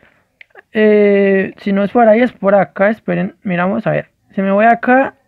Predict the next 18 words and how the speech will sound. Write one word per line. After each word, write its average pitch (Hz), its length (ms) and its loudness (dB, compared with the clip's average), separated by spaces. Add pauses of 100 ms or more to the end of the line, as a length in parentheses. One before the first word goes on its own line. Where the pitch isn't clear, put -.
(120)
y 208 80 -6
me 190 140 -2
pego 196 280 -2
acá, 240 440 -2
y 190 140 -4
me 185 100 0
voy 175 180 0
acá, 214 420 -4
y 202 120 -4
me 185 100 -2
voy 170 160 -2
acá. 240 380 -4 (1300)
Y 190 100 -6
para 180 240 2
arriba 190 320 0
no. 180 220 -4 (280)
Para 165 380 0
abajo, 190 600 -4